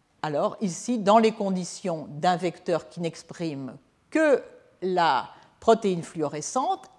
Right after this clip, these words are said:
et là, qui exprime la protéine, euh, H S P soixante-dix.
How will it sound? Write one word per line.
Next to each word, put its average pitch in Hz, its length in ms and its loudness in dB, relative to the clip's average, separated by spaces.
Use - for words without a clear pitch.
et 285 120 6
là, 165 260 4
qui - 100 -6
exprime - 480 -4
la 185 100 -4
protéine, 180 720 -6
euh, 135 280 -2
H 214 200 2
S 175 120 -8
P 196 160 -4
soixante-dix. - 760 -14